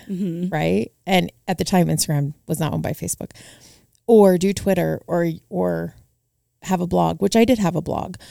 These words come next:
Speaker 2: But, um, I remember I was at my friend's house and I was watching her breastfeed and look at Instagram at the same time. And, like, a light bulb went off for me. I was like, "Oh my gosh, new moms are hanging out on Instagram."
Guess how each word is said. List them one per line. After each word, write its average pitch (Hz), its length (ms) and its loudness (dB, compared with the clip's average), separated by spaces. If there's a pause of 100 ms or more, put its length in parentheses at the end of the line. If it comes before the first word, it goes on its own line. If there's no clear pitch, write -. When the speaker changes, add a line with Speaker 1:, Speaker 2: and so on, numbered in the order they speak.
(260)
Speaker 2:
But, 180 460 4
um, 170 300 0
I 180 60 0
remember 175 300 0
I 165 60 2
was 165 160 0
at - 80 -4
my 160 120 -4
friend's 160 300 -4
house 156 240 -6
and 165 120 -6
I 160 40 -2
was 170 80 -4
watching 160 280 -4
her 165 120 -2
breastfeed 165 580 -4 (200)
and 165 440 -2 (100)
look 175 160 -4
at 170 100 -4
Instagram 165 500 -4
at 185 80 -2
the 175 80 -4
same 156 240 -4
time. 156 440 -6
And, 170 180 -4 (260)
like, 170 220 -4
a 160 80 -4
light 156 380 -4
bulb 156 200 -4
went 165 140 -6
off 156 120 -8
for - 120 -12
me. 160 120 -4
I 156 40 -4
was - 140 -10
like, - 120 -8 (560)
"Oh 185 160 0
my 185 140 4
gosh, 180 240 0
new 175 240 4
moms 165 260 0
are 160 60 0
hanging 156 240 -4
out 160 120 -6
on 180 100 -6
Instagram." 165 600 -6